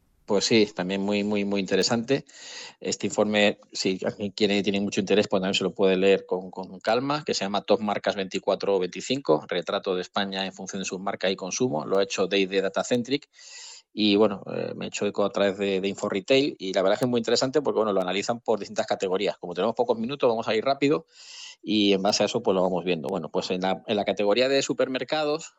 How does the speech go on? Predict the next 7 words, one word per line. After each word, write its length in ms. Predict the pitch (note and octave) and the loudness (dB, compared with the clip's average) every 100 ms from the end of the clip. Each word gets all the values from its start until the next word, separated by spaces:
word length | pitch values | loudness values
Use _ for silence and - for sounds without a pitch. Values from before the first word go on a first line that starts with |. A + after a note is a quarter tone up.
| _ | _
¿vale? 400 | A2+ A#2+ D3+ - | -8 -6 -6 -8
Pues 320 | - G2+ G2 | -4 -2 -2
parece 400 | - G2 F#2+ G#2+ | -2 -2 -2 -4
que, 320 | - G2+ G2+ G2+ | -2 -2 0 0
eh, 600 | G2 G#2 G2+ - F#2+ F2+ - | -2 -6 -6 -6 -8 -10 -10
el 180 | G#2 - | -10 -4
top 160 | A2 | -6